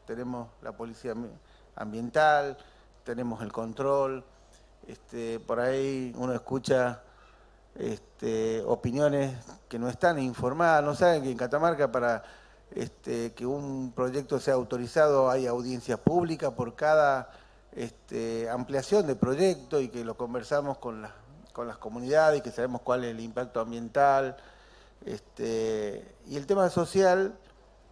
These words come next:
eh, es fundamental porque tiene que mejorar sobre todo la calidad de vida y también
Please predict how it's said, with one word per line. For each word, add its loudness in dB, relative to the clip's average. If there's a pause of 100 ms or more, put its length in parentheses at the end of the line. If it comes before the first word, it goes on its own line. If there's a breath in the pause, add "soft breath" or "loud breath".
(1040)
eh, -6
es -8
fundamental 0
porque -4 (360)
tiene -4
que -4
mejorar 2 (720 soft breath)
sobre -2
todo 2 (400)
la -2
calidad 0
de 4
vida 2
y -4
también 0